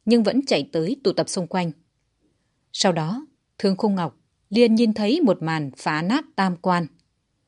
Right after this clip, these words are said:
Chủ nhân của nó lần lượt trêu chọc đùa giỡn với tám vị mỹ nhân, lau dầu, tưới nước cũng không tầm thường. Thương Khung Ngọc cảm thấy nó đã mất tầm nhìn rồi. Điều nó không ngờ tới chính là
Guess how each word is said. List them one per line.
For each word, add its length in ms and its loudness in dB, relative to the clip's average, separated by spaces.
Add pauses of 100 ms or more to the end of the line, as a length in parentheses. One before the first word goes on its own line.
(300)
Chủ 120 4
nhân 180 2
của 120 -2
nó 240 0
lần 200 2
lượt 220 0
trêu 120 6
chọc 260 -4
đùa 160 0
giỡn 300 -2 (180)
với 160 -2
tám 380 0
vị 160 4
mỹ 160 0
nhân, 280 0 (640)
lau 300 -2
dầu, 360 -4 (240)
tưới 240 0
nước 460 -2
cũng 160 0
không 300 -4
tầm 300 0
thường. 260 -4 (1300)
Thương 140 0
Khung 140 0
Ngọc 260 -4
cảm 220 0
thấy 320 -6 (560)
nó 120 2
đã 120 2
mất 160 -2 (100)
tầm 200 0
nhìn 180 0
rồi. 300 -6 (920)
Điều 180 8
nó 260 0
không 140 0
ngờ 180 0
tới 240 -6
chính 280 -4
là 220 -6